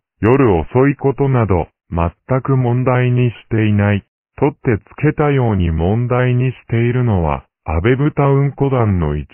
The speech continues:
味だ。これと比べて、民主党の大塚康平さんの話には説得力がある。質問通告と言い出したのは、自民党の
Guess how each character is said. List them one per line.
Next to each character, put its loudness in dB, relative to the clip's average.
味 0
だ。 -2
こ 0
れ 2
と -2
比 -2
べ 0
て、 -2
民 0
主 -16
党 2
の 0
大 -2
塚 -6
康 0
平 0
さ 0
ん 2
の 0
話 -2
に 2
は 0
説 -2
得 0
力 0
が 0
あ -2
る。 -6
質 -4
問 2
通 2
告 -2
と -2
言 0
い -2
出 0
し -20
た -2
の 0
は、 -2
自 2
民 2
党 2
の 2